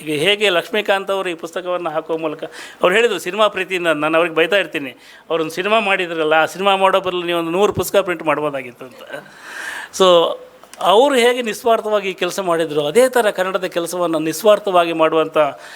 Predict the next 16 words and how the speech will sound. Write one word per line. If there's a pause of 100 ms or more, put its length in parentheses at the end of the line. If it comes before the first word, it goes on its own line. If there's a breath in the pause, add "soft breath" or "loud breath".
(320 loud breath)
ಒಂದು
ಹಂಚುವಂಥ
ಕೆಲಸವನ್ನು, (260)
ಆ, (260)
ಓ
ಟಿ
ಟಿ (400)
ನಂತರದ (380 soft breath)
ಪೋಸ್ಟ್
ಪ್ರೊಡಕ್ಷನ್
ಕೆಲಸಗಳನ್ನು
ಮಾಡುವಂಥ
ಒಂದು
ಸಂಸ್ಥೆ
ಬೇಕಾಗುತ್ತೆ,
ಅಥವಾ